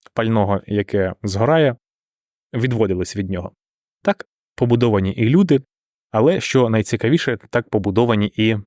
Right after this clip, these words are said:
спільноти. І тому, якщо ми спільноту перекриваємо і не даємо їй можливості отримувати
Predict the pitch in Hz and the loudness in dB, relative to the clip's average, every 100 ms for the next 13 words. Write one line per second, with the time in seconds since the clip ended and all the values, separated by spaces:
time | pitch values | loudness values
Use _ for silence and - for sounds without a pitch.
0 | _ _ _ - - - 131 113 - - | _ _ _ -14 -6 -2 2 2 0 -8
1 | _ _ _ _ _ _ _ _ _ _ | _ _ _ _ _ _ _ _ _ _
2 | _ _ _ _ _ - - _ _ _ | _ _ _ _ _ -20 -20 _ _ _
3 | - 123 - 117 107 95 123 _ _ _ | -4 -2 0 0 0 -4 -8 _ _ _
4 | _ _ _ 117 - 143 123 - - _ | _ _ _ -4 0 2 2 0 -6 _
5 | _ _ _ _ _ _ - - 131 131 | _ _ _ _ _ _ -14 -2 2 2
6 | 110 - 113 101 120 117 113 98 95 90 | 0 -2 -2 -2 0 2 0 0 -2 -4
7 | - _ _ _ _ _ _ _ _ _ | -10 _ _ _ _ _ _ _ _ _
8 | _ _ _ _ _ _ _ _ _ - | _ _ _ _ _ _ _ _ _ -2
9 | 120 120 120 123 139 113 110 110 113 127 | 0 2 2 4 4 4 2 2 2 2
10 | 107 - 107 92 - 107 127 117 104 - | 2 -2 -6 -6 -6 -2 0 2 0 -2
11 | 92 | -4